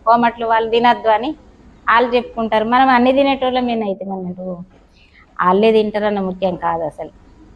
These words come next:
జీవితం జన్మం ఎత్తింది వాళ్ళు ఎత్తిండ్రు, మనం ఎత్తిండ్రు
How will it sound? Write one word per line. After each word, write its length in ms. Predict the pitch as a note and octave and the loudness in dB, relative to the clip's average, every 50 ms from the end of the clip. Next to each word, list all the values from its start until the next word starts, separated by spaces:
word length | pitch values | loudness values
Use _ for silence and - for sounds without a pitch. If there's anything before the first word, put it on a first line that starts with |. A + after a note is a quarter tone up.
| - _ _ - E3 | -20 _ _ -14 -6
జీవితం 460 | E3 F#3 G#3 G#3+ G#3+ G#3+ - A#3 A3+ A3+ A3 A3 G#3+ G3+ F#3 F3+ F#3 F#3 F3 D#3+ | 0 2 2 2 2 2 2 2 2 2 0 -2 -4 -4 -6 -8 -10 -12 -6 0
జన్మం 400 | F3+ G#3 G3+ G#3+ A#3 B3 B3 B3 | 2 2 4 4 4 2 2 2
ఎత్తింది 360 | B3 B3 - - C4 A#3+ - | 0 0 2 2 2 2 4
వాళ్ళు 340 | G#3+ G#3 G3+ G#3 A3+ A#3 A#3+ | 4 4 4 4 2 0 -2
ఎత్తిండ్రు, 380 | A#3+ A#3+ - C4 B3+ C4 C4 | -2 -2 0 0 0 0 2
మనం 260 | A#3+ A#3 A#3 A#3 A#3 A3+ | 0 2 0 0 0 -2
ఎత్తిండ్రు 480 | G#3 A3 - F#3+ F#3 F#3 F3+ F3+ F#3 | -4 -4 -2 -2 -2 -2 -2 -6 -8